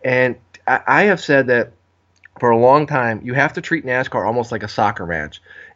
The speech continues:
In that soccer, if you watch it, there are no commercials from wh-, from whistle, from the first half and the second half. There are no commercials in between the action,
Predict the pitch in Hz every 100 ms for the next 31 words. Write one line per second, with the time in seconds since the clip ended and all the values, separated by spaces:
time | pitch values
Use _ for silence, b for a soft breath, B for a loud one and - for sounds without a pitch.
0 | - 123 113 113 113 - - 143 185 156
1 | 131 120 123 120 127 127 104 101 135 185
2 | 165 165 143 139 143 110 95 - 107 104
3 | 110 - - 107 110 147 165 160 - B
4 | B 123 117 165 180 180 160 147 135 -
5 | 143 131 127 104 113 127 135 127 127 123
6 | 113 113 107 120 117 113 117 110 110 101
7 | - -